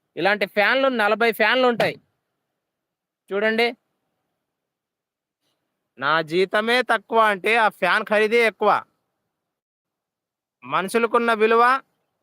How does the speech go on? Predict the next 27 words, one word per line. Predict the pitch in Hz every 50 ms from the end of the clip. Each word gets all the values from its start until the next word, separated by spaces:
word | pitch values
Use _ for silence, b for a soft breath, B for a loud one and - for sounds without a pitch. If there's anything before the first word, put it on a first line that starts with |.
| _ _ _ _ _ _ _ _ _ -
ఆ | 139 160
వస్తువులకున్న | 165 180 180 - - - 254 254 247 233 254 247 254 247
విలువ | 233 233 240 247 247 247
మా-, | 240 226 214 208 202
మన | 202 196 196
మనుషులకు | 190 196 208 208 - 247 240 233
లేదు, | 233 240 240 240 269
మన | 247 240 226
పనికి | 208 - - 185 196 220 220 233
లేదు, | 233 233 240 240 262 262
మన | 233 208 202 190
జీతానికి | 170 196 208 202 220 226 233 226
కూడా | 226 247 254
లేదు. | 254 233 196 - 151 - _ _ _ _ _ _ _ _ _ _ _ _ _ _
ఎక్కడైనా | 139 147 - - 180 196 214 226 226
సరే. | - 226 202 180 131 - _ _ _ _ _ _ _ _ _ _ _ _ _ _ _ -
ఒక్క | 143 151 - 202
గవర్నమెంట్ | 196 170 185 190 202 208 208 214 220 208 208
ఉద్యోగస్తుడికి | 202 185 180 208 202 214 202 - 214 208 202 196
తప్ప. | 185 185 175 _ - 190 160 - - _ _ _ _ _ _ _ _ _ _ _ _ _ _ _ _ _ _ _ _ _ _ _ _ _ _ _ _ _ _ _ _
ఆ | 131 139 151 160 165 170 170 170 156 147
గవర్నమెంట్ | 165 180 196 202 220 226 226 220
ఉద్యోగస్తుడికి | 220 202 208 226 214 - - - 220 220 226 226 220 220 226 226
పని | - _ _ 196 190 202 220 208
తక్కువ, | - 220 202 190 - 220 233 240 285 269
జీతం | 190 151 170 208 202 226 220 208
ఎక్కువ. | 208 196 185 208 208 196 147